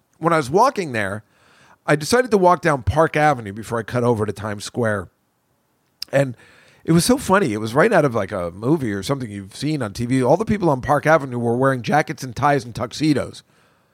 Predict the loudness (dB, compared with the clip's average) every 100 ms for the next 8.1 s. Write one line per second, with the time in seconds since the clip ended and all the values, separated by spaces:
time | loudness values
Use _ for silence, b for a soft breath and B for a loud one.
0 | _ _ -10 -2 0 4 4 4 2 0
1 | 0 -2 -2 -2 -6 -4 -2 -2 -4 -8
2 | -6 -2 0 0 0 -2 0 4 4 4
3 | 0 -10 -18 b b b -4 0 0 0
4 | -2 -4 -2 -6 -2 0 0 -2 -2 2
5 | 2 0 -12 _ _ _ _ -6 0 4
6 | 4 0 -10 -20 _ _ -2 0 0 0
7 | -2 0 -2 -2 -6 -2 0 2 2 2
8 | -2